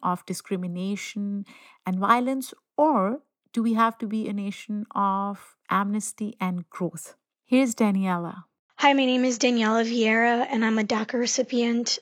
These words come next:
Speaker 2: daca has been extremely important to me. I've had it since two thousand and twelve, and it empowered me to go to college.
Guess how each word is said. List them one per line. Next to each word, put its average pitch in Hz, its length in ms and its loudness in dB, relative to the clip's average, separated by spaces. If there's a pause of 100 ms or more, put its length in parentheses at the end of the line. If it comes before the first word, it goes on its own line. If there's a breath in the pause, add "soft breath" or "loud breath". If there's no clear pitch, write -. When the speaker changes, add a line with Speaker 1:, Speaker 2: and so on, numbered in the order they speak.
Speaker 2:
daca 233 400 2
has 233 160 -2
been 220 220 0
extremely 233 560 0
important 233 460 -2
to 247 100 -2
me. 240 300 2
I've 220 160 -4
had 220 260 2
it 226 300 0
since 233 340 0
two 233 80 -2
thousand 226 360 2
and 214 120 2
twelve, 220 580 2
and 240 140 2
it 226 100 0
empowered 220 520 2
me 220 220 2
to 254 120 0
go 220 140 2
to 220 80 -2
college. 233 760 2